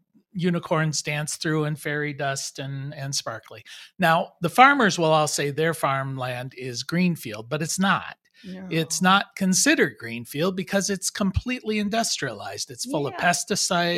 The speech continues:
Speaker 2: It,
Speaker 1: It's
Speaker 2: it's
Speaker 1: full
Speaker 2: a
Speaker 1: of
Speaker 2: brown field for
Speaker 1: it,
Speaker 2: sure.
Speaker 1: I don't know if they quite get there, but they're definitely not
Speaker 2: Well,
Speaker 1: pristine,
Speaker 2: you
Speaker 1: undeveloped
Speaker 2: stand there while
Speaker 1: land.
Speaker 2: they're spraying and you say it doesn't impact your health. I mean,
Speaker 1: Oh,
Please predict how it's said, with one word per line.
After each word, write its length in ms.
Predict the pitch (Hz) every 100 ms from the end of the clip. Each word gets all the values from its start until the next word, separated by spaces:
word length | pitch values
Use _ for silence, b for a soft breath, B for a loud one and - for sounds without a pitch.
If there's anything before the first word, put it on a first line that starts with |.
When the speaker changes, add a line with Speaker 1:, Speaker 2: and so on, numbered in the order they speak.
| -
Speaker 2:
It, 60 | -
Speaker 1:
It's 100 | 208
Speaker 2:
it's 100 | 226
Speaker 1:
full 160 | 147
Speaker 2:
a 60 | 240
Speaker 1:
of 100 | 240
Speaker 2:
brown 380 | 208 214 302 277
field 480 | 196 185 180 180 -
for 140 | 135
Speaker 1:
it, 80 | 175
Speaker 2:
sure. 560 | - 196 214 190 160 165
Speaker 1:
I 80 |
don't 220 | 220 269 247
know 120 | 247
if 140 | 190
they 120 | 202
quite 360 | - 190 254 262 _ -
get 180 | 226 220
there, 360 | 226 226 226 214
but 240 | 190 185
they're 160 | 185 185
definitely 680 | 151 214 208 190 170 160 151
not 360 | 147 139 131 - - -
Speaker 2:
Well, 160 | _
Speaker 1:
pristine, 560 | - 151 - 160 147 143
Speaker 2:
you 120 | -
Speaker 1:
undeveloped 180 | 147 143
Speaker 2:
stand 400 | 147 - 240 247
there 240 | 214 196 202
while 140 | 190
Speaker 1:
land. 100 | 185
Speaker 2:
they're 160 | 190 208
spraying 640 | - - 220 202 180 175
and 120 | 180
you 140 | 190
say 280 | 214 - 196
it 100 | 185
doesn't 320 | 185 190 190
impact 560 | 185 190 - 185 185 -
your 160 | 170 -
health. 280 | 196 196 175
I 80 | 202
mean, 200 | 208 202
Speaker 1:
Oh, 220 | 202 190